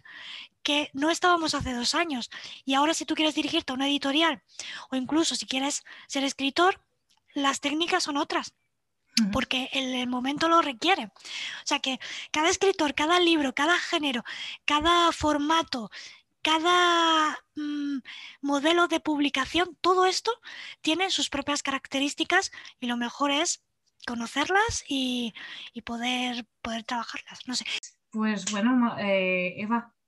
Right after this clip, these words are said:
Speaker 2: pues muchas gracias por estar este
Speaker 1: Muchas
Speaker 2: ratito
Speaker 1: gracias a
Speaker 2: aquí.
Speaker 1: ti. <laughs>
Speaker 2: Y,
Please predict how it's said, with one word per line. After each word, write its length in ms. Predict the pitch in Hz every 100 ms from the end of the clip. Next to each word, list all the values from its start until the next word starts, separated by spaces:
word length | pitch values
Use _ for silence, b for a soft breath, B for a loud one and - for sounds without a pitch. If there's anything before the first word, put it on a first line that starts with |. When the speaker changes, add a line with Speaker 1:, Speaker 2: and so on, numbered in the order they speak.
| _
Speaker 2:
pues 160 | 202 185
muchas 320 | 190 196 185
gracias 360 | 180 170 262 269
por 380 | 233 196 185 175
estar 540 | 170 - 180 175 175
este 160 | 175 277
Speaker 1:
Muchas 160 | 262
Speaker 2:
ratito 180 | 285 -
Speaker 1:
gracias 140 | 349 226
a 40 |
Speaker 2:
aquí. 320 | 202 262 302 _
Speaker 1:
ti. 100 | 294
<laughs> 420 | 277 - 285 - - B B B
Speaker 2:
Y, 1000 | 240 233 214 202 190 185 175 165 151 165